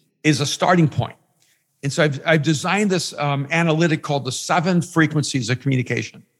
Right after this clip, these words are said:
where I break people down into seven different frequency approaches. And the, the hope here is to help each person first identify their core frequency.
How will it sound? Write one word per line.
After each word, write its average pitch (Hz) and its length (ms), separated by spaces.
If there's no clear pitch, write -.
where 147 160
I 151 80
break 165 400
people 175 260
down 147 380
into 143 240
seven 170 380
different 147 280
frequency 139 480
approaches. 120 560
And 151 420
the, 147 140
the 147 300
hope 233 340
here 165 160
is 135 120
to 151 80
help 165 220
each 156 160
person 151 400
first 196 220
identify 160 400
their 143 160
core 160 260
frequency. 113 640